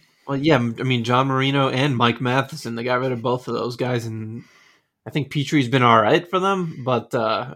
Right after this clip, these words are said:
yeah, they've, they've struggled without those two guys in the lineup 'cause they fit what they wanted to do defensively so well. So, um, you know, their loss is the Devils' gain, obviously. But, um, yeah, that was their best game that the Devils had played at five on five. And,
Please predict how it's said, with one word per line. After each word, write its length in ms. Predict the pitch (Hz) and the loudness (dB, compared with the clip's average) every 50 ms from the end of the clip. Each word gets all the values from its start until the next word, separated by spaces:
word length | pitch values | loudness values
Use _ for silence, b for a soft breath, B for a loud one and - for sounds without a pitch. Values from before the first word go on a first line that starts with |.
| _ _ _ _ _ - | _ _ _ _ _ -10
yeah, 300 | 127 131 127 117 113 113 | -6 -4 -4 -4 -4 -4
they've, 240 | 120 131 127 117 - _ _ | -4 -6 -6 -6 -10 _ _
they've 160 | - 135 131 | -4 -4 -4
struggled 340 | - - - 147 143 135 127 | -4 -2 0 0 2 2 2
without 320 | 123 117 117 123 113 110 - | 0 0 0 -2 -2 -2 -2
those 160 | 117 113 - | -6 -8 -8
two 180 | - - 131 | -8 -8 -4
guys 260 | 120 131 127 127 120 123 | 0 0 0 0 0 -4
in 60 | 117 | -6
the 80 | 117 | -8
lineup 320 | 113 113 120 123 120 117 - | -6 -6 -6 -6 -6 -8 -10
'cause 100 | - 139 | -12 -10
they 120 | - 123 123 | -8 -8 -8
fit 320 | - - 143 143 - - b b b b b b b b b b b b - | -6 -6 -6 -6 -6 -8 b b b b b b b b b b b b -8
what 120 | 143 139 | -4 -2
they 80 | 143 143 | 0 0
wanted 240 | 139 139 143 139 - | 2 0 0 -2 -2
to 100 | 127 120 | -4 -2
do 140 | 135 139 | -2 -2
defensively 560 | 120 127 - - 139 131 143 143 139 113 107 123 | -2 -4 -6 -6 -6 -6 -6 -8 -8 -8 -8 -8
so 260 | - - - 127 113 | -6 -4 -4 -2 -2
well. 320 | - 110 107 107 117 123 - | -2 -2 -2 -2 -4 -6 -10
So, 300 | - - - 143 131 127 | -10 -2 0 2 2 4
um, 440 | 123 123 120 120 117 113 110 110 104 - | 2 2 2 2 0 -2 -6 -10 -14 -14
you 120 | - 127 123 | -10 -8 -8
know, 100 | 127 127 | -8 -6
their 240 | 120 120 127 143 139 | -4 0 0 0 2
loss 420 | 127 131 131 127 123 120 - - | 4 6 6 6 4 2 -2 -8
is 260 | 123 113 - - - - - | -12 -12 -14 -14 -18 -16 -16
the 80 | 131 | -10
Devils' 320 | 113 135 127 123 120 117 135 | -4 -2 -2 -2 -2 -4 -4
gain, 300 | 160 - 123 120 117 117 | -4 -4 -2 -2 -4 -4
obviously. 600 | 117 117 120 120 139 139 - - 170 165 160 - b b b b b b b b b b b b b b b b b _ | -6 -6 -6 -6 -8 -8 -4 -4 -4 -4 -4 -6 b b b b b b b b b b b b b b b b b _
But, 320 | - 135 131 127 117 - - | 0 2 2 0 -2 -2 -2
um, 380 | 135 127 120 120 135 139 - - - | 0 0 0 -2 -4 -8 -12 -12 -2
yeah, 200 | 139 143 135 120 | 2 2 2 4
that 100 | 120 131 | 4 4
was 140 | 180 170 190 | 4 4 4
their 140 | 190 175 147 | 2 2 2
best 320 | 120 127 127 127 - - _ _ _ _ 165 | 2 2 2 2 0 -6 _ _ _ _ 0
game 200 | 147 139 127 123 | 2 2 2 0
that 180 | 123 - _ | -4 -6 _
the 120 | - 113 107 | -6 -6 -6
Devils 320 | - - 104 110 113 117 | -4 -6 -6 -6 -8 -10
had 160 | 120 113 104 - | -12 -12 -12 -8
played 240 | - 113 110 113 | -8 -8 -6 -8
at 100 | 117 117 | -10 -6
five 180 | - 131 123 123 | -4 -4 -4 -4
on 100 | 113 113 | -6 -8
five. 320 | - 113 113 113 113 113 | -8 -8 -6 -6 -8 -12
And, 220 | - 95 92 92 | -16 -20 -20 -20